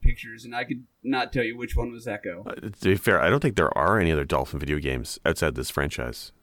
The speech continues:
Speaker 1: Like I said, anything that you ask me is gonna be basically met with,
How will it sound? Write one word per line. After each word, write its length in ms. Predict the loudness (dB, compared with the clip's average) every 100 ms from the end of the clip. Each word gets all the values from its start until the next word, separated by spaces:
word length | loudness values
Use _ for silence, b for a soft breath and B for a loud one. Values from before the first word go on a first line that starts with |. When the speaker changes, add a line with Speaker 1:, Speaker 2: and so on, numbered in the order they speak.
| _ -6
Speaker 1:
Like 160 | -4 -2
I 20 |
said, 200 | 0 0
anything 420 | 2 2 2 2
that 80 | -2
you 180 | 0 2
ask 380 | 2 2 -2
me 120 | -8 -8
is 180 | -8
gonna 180 | 0 2
be 120 | 2
basically 460 | 0 0 0 -2 -4
met 180 | -4 -4
with, 220 | -2 -2